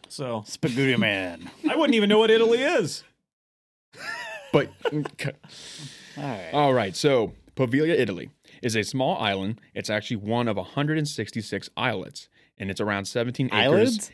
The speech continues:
Speaker 3: in size.
Speaker 1: Billy
Speaker 3: Really?
Speaker 1: Eyelids?
Speaker 3: Really? I got,
Speaker 1: <laughs>
Speaker 3: seriously, I got, like, twelve words in, and you already cut me off.
Speaker 2: <laughs> 'Cause you said islands.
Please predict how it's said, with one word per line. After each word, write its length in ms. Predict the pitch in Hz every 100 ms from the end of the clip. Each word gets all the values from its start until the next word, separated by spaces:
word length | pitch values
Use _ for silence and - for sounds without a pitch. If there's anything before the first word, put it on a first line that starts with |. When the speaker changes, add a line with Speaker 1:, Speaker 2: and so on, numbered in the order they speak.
| - -
Speaker 3:
in 320 | 104 101 104 - _ _ -
size. 340 | - 123 92
Speaker 1:
Billy 120 | 143 190
Speaker 3:
Really? 100 | 156
Speaker 1:
Eyelids? 380 | 185 208 190 160
Speaker 3:
Really? 240 | 202 123
I 140 | 127
got, 220 | 160 170 -
Speaker 1:
<laughs> 280 | 254 -
Speaker 3:
seriously, 300 | - 202 190
I 60 | 120
got, 160 | 156 123
like, 260 | 120 -
twelve 300 | - 180 175
words 180 | 165 147
in, 60 | 143
and 80 | 110
you 60 |
already 140 | 110 107
cut 160 | 120
me 80 | 95
off. 280 | 92 - - -
Speaker 2:
<laughs> 40 | 147 - _ _ _ - - -
'Cause 200 | 226 190
you 80 |
said 220 | 220 254 226
islands. 640 | 143 269 139 123 127